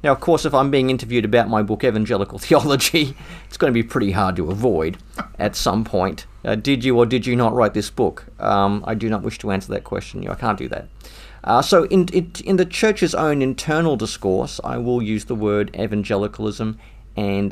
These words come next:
the evan-, because I believe in the gospel and all the things that that represents, the, the, the worldview, the constellation of beliefs and praxis, being a missional church, a missional community, the promotion of the gospel,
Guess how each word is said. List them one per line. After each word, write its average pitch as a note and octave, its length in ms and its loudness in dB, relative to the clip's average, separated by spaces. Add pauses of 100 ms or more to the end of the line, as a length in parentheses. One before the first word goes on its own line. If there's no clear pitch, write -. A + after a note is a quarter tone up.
the G#2 140 -4
evan-, C3+ 220 0
because F#3 240 2
I E3+ 80 6
believe D#3 340 0
in A#2+ 80 0
the A#2 60 0
gospel A#2 540 0 (360)
and B2 420 0
all D#3 220 4
the C#3 120 -2
things C#3 300 0
that C#3 140 -2
that A#2+ 200 2
represents, B2 520 0
the, - 100 -14 (140)
the, A2+ 140 -6
the A#2+ 140 -2
worldview, C#3+ 680 0 (300)
the - 60 -6
constellation C3 1000 -2
of A2 360 -2
beliefs B2 640 -2
and A2 240 -6
praxis, A#2 600 0
being A#2+ 240 -2
a A2+ 60 0
missional A#2+ 540 -4
church, A2+ 380 -4
a A#2 60 -2
missional A#2 380 -6
community, G#2+ 480 -2
the G2 100 -6
promotion B2 520 -4
of G#2+ 80 -6
the A2+ 60 -8
gospel, G#2 600 -4